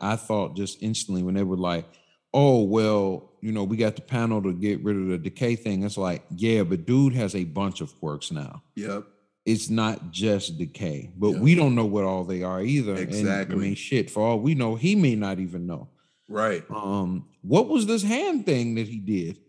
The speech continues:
Speaker 1: Where his hand turns into, like, essentially a whip of hands.
Speaker 2: You know, um, not to cut you off, but it also, for some reason, made me think of, uh, his original costume design.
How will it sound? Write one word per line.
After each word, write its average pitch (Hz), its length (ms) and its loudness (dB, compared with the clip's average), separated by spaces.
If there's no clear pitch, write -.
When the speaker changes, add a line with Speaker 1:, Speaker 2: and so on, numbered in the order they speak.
Speaker 1:
Where 143 160 6
his 135 120 4
hand 175 440 2
turns 170 320 0
into, 147 180 -2
like, 135 320 -2
essentially 143 880 0
a 120 140 4
whip 135 440 2
of 101 140 -6
hands. 117 600 0
Speaker 2:
You 123 260 -8
know, 160 360 -4
um, 98 580 -4
not 110 200 -8
to 143 100 -8
cut 127 220 -8
you 107 140 -2
off, 120 200 -6
but 104 140 2
it 107 180 0
also, 156 560 2
for - 140 -6
some 123 240 -2
reason, 120 480 2
made 107 320 2
me 113 100 2
think 113 360 -2
of, 92 580 0
uh, 104 220 2
his 113 300 2
original 113 500 2
costume 107 560 0
design. 82 320 -8